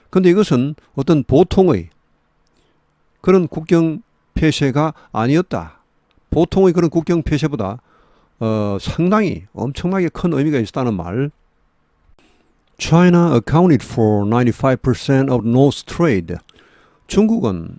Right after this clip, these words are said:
account for는 얼마를 차지하다? 구십오 퍼센트,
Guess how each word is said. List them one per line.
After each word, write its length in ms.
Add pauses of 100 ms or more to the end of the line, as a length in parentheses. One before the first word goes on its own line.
(160)
account 400
for는 340
얼마를 380
차지하다? 840 (500)
구십오 440
퍼센트, 680